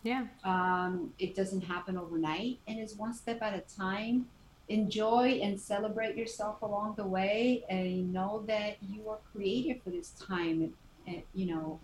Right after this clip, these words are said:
Speaker 2: uh, on this planet.
Speaker 1: Mm-hmm.
Speaker 2: So enjoy it and give it your all.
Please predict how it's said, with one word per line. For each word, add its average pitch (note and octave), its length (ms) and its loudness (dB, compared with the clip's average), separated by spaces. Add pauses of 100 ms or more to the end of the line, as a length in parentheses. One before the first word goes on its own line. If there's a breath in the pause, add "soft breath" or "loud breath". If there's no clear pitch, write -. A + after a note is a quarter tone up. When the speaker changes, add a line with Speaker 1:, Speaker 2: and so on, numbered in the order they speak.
(100)
Speaker 2:
uh, D#3+ 240 -4 (160)
on E3 120 -4
this D#3+ 140 -10 (100)
planet. D#3 360 0 (180)
Speaker 1:
Mm-hmm. A#3 280 -2 (240)
Speaker 2:
So F3+ 580 -2
enjoy F#3+ 500 0
it E3+ 320 -2
and E3+ 200 -6
give F3 180 -10
it F3+ 100 -12 (160)
your F#3 140 -10
all. G3 360 -4